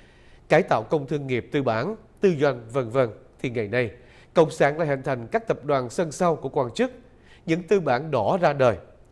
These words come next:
thay cho những tư bản ngày xưa. Điều khác biệt ở đây chỉ là ở chỗ những địa chủ mới, những tư bản đỏ ngày nay được hình thành bởi tính chất cướp bóc vô luân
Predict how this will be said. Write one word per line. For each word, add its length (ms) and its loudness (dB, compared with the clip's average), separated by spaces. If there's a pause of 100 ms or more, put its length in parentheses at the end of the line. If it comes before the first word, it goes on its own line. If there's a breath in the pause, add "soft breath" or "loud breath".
thay 260 -2 (340 loud breath)
cho 80 -2
những 200 -2
tư 220 -2
bản 200 -4
ngày 120 -4
xưa. 240 0 (920 soft breath)
Điều 120 2
khác 200 -2
biệt 140 -2
ở 100 -2
đây 320 2 (180)
chỉ 140 -2
là 120 2
ở 220 0
chỗ 320 0 (160)
những 220 -6
địa 140 -2
chủ 240 -4
mới, 360 2 (380 loud breath)
những 160 -4
tư 160 -2
bản 260 -2
đỏ 280 0
ngày 200 -2
nay 260 -4 (300 soft breath)
được 180 0
hình 220 0
thành 300 -2
bởi 200 0
tính 300 -4
chất 300 -4
cướp 180 0
bóc 200 0
vô 160 2
luân 240 2